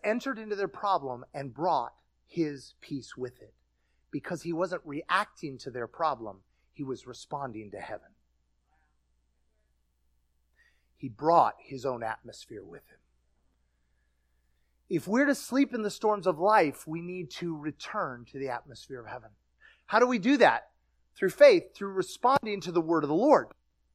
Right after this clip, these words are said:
Now, I had a conversation with Natalia yesterday. Natalia's eyes are getting terrified. Don't worry.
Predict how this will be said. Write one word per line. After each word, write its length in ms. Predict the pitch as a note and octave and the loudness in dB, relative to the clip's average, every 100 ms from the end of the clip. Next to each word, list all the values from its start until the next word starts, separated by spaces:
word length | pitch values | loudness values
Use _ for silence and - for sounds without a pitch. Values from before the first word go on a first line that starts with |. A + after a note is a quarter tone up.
| _ _ _ _ _ - _ _ _ _ _ _ | _ _ _ _ _ -20 _ _ _ _ _ _
Now, 80 | D#3+ | 4
I 100 | F3+ | 6
had 100 | A#3 | 8
a 40 | C#4 | 6
conversation 500 | C#4 B3 C4 A3+ A3 | 6 2 2 2 2
with 120 | G3 | 2
Natalia 760 | G3+ G3 - A#3+ D#4+ E4 A3+ F#3 | 4 2 2 8 10 10 10 6
yesterday. 720 | F3 G3+ B3+ - G3+ D#3 B2+ | 8 4 4 2 2 4 2
Natalia's 560 | D3 D3 - D#3+ D3+ D3 | 2 2 6 6 6 4
eyes 280 | D#3+ D3 C#3+ | 4 4 4
are 80 | |
getting 240 | C#3 C#3+ C#3 | -4 -4 -2
terrified. 440 | D#3+ C#3 C#3+ C3+ | 0 2 2 0
Don't 140 | D#3 D#3+ | 0 2
worry. 220 | C#3+ | 2